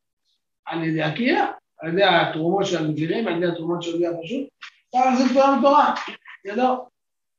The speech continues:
אז אין פה הרבה איזה. אה, אה, אה, היו גדולי ישראל מסוימים מיוחדים שגם היו... איך להגיד, אה, התפרנסו לבד, אבל זה יחסית נדיר,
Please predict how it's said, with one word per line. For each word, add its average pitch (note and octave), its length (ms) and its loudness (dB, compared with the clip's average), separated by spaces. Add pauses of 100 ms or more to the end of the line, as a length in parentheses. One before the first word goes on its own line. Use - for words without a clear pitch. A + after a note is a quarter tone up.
(520)
אז C#3 140 -16
אין A3+ 200 -2
פה C#4+ 100 6
הרבה - 220 4
איזה. F#3+ 320 4 (800)
אה, F3+ 180 2 (160)
אה, F3+ 220 4
אה, F3+ 400 2
היו A#3+ 400 6
גדולי F#3+ 380 4
ישראל G#3 520 -4
מסוימים G#3+ 580 -6
מיוחדים E3+ 600 0
שגם E3+ 440 -4
היו... G3 480 6 (600)
איך - 80 -8
להגיד, F3 340 2 (220)
אה, C#3+ 320 -8
התפרנסו E3 500 0
לבד, F#3+ 320 6 (360)
אבל D#3 220 -6
זה D#3+ 300 -2 (240)
יחסית G3 400 -10
נדיר, F3+ 560 2